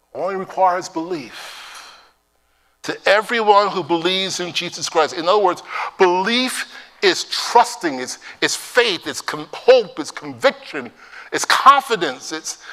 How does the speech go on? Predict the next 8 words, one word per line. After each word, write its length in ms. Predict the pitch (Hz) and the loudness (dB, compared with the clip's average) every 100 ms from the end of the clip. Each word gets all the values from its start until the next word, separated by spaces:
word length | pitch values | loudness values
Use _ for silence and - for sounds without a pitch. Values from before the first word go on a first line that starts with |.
| - - | -20 -2
expectation, 840 | - - - 247 - 247 269 - 202 | 0 0 -2 -4 0 0 0 -2 -2
it's 120 | 175 | -2
dependence. 1160 | - 165 - 302 302 196 113 - - - - - _ _ _ _ _ _ _ - - - - - | -2 -6 4 4 4 -2 -8 -10 -14 -12 -16 -20 _ _ _ _ _ _ _ -20 -20 -20 -20 -2
Belief 380 | - 185 277 - | 4 6 4 4
is 100 | 202 | 6
also 320 | 226 285 254 | 8 8 6
clinging 640 | 233 - 240 302 320 285 | 0 4 6 6 4 0
to, 360 | 220 175 117 90 | -2 -2 -2 -6